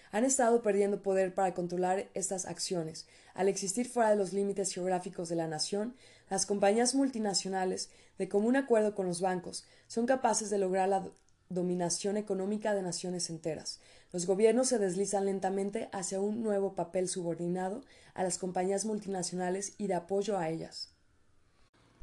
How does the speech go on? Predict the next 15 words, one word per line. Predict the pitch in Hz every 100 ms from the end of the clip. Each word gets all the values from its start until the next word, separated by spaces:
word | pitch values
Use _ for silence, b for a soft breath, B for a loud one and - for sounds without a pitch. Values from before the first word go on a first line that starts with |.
| -
El | - 220
doctor | 226 247 294
Lester | 294 262 254
Thurow | 247 220 208 196 202 -
terminaba | - 190 202 208 226
en |
su | 220
trabajo | 202 190 185 185
en | 202
el | 180 170
Public | - 226 247 254
Interest | 220 202 202 196 202 - -
Economics | - 180 196 202 202 -
New | 202 202
Letter | 185 180 214